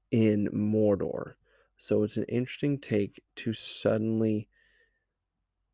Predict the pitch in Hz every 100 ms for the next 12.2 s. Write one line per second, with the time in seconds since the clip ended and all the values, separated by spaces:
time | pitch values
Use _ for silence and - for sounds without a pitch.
0 | _ _ _ _ _ _ - 113 110 110
1 | 107 107 - - - 110 104 101 101 -
2 | _ - _ - - 104 104 - - -
3 | - - - - 143 160 175 - _ _
4 | _ _ _ _ - 104 98 95 98 95
5 | 92 92 92 - _ _ _ _ _ _
6 | _ _ _ _ _ - 104 101 98 95
7 | 95 - 127 120 110 107 92 92 90 104
8 | 104 110 107 90 87 85 - 98 90 90
9 | - - 101 95 - _ _ - - _
10 | _ - 95 95 98 95 98 101 104 107
11 | - 117 110 107 117 127 117 98 92 87
12 | - 90